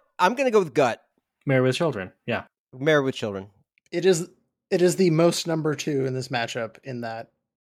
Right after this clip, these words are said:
Speaker 3: it is second to Fresh Prince of Bel-Air, therefore the winner.
Speaker 2: So Married with Children gets the second best official silver medal.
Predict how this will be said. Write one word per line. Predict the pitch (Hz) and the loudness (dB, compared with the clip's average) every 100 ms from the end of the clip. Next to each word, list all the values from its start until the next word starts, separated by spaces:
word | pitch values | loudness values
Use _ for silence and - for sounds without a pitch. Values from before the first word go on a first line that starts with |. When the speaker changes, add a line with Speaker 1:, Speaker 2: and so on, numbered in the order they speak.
| - | -10
Speaker 3:
it | 156 | -6
is | 143 139 | -6 -6
second | - 143 135 131 | -4 -4 -4 -10
to | - 139 | -8 -10
Fresh | - 131 - | -8 -8 -8
Prince | 135 123 | -10 -10
of | 113 | -8
Bel-Air, | 135 123 120 120 | -8 -6 -8 -10
therefore | 110 135 127 143 123 | -6 -4 -4 -4 -4
the | 110 | -4
winner. | 107 101 104 - | -10 -12 -16 -16
Speaker 2:
So | - 107 | -10 -8
Married | 107 120 120 | -4 -2 0
with | 120 | -2
Children | - 117 113 107 | 0 0 0 -4
gets | 104 101 - | -6 -8 -8
the | 104 98 95 | -8 -8 -6
second | - 123 123 113 | -4 -4 -4 -4
best | 107 - - - _ _ | -4 -4 -8 -12 _ _
official | 113 - 107 113 107 101 _ _ _ _ _ | -14 -8 -6 -2 -4 -4 _ _ _ _ _
silver | - 120 117 | -6 -4 0
medal. | 123 110 98 131 | 0 0 -2 -6